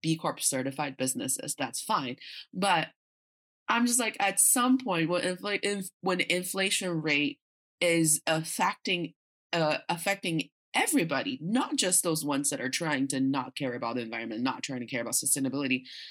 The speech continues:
You know, when the rate is high enough for you to not afford, for you to not be able to afford things that are, you think are socially responsible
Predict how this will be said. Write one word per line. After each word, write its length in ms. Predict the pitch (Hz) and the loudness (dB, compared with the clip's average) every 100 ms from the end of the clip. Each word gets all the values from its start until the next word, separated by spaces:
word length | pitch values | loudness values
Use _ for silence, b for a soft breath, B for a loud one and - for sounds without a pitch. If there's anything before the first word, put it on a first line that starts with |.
| B B _ | B B _
You 140 | 208 | -2
know, 120 | 196 175 | 0 2
when 200 | 180 175 | 0 0
the 100 | 165 | 2
rate 260 | 180 202 | 2 2
is 180 | 175 165 | 2 0
high 220 | - 202 | -2 -4
enough 300 | 220 165 160 | -2 -2 -2
for 80 | 170 | -4
you 160 | 175 170 | -4 -4
to 100 | 170 | -4
not 380 | 156 165 220 - | 0 2 0 0
afford, 640 | 165 165 - 151 139 123 | -2 -2 -2 0 0 -2
for 100 | - | -4
you 140 | 185 175 | -2 -2
to 100 | 180 | 0
not 300 | 190 226 196 | 0 -2 -2
be 240 | 180 160 | -2 2
able 200 | 160 151 | 0 0
to 100 | 147 | 0
afford 480 | 127 - - 156 131 | -2 -4 -2 -2 -2
things 400 | - 160 156 147 - | -4 -4 0 -2 0
that 160 | 131 | -2
are, 100 | 123 | -2
you 180 | - 139 | -2 -4
think 280 | 143 147 139 - | -2 -2 -2 0
are 340 | 123 113 - B B B | 0 0 -6 B B B
socially 500 | - - 156 156 160 | 0 2 2 2 2
responsible 640 | 143 135 160 151 165 220 269 | 0 0 -2 -2 -2 -2 -2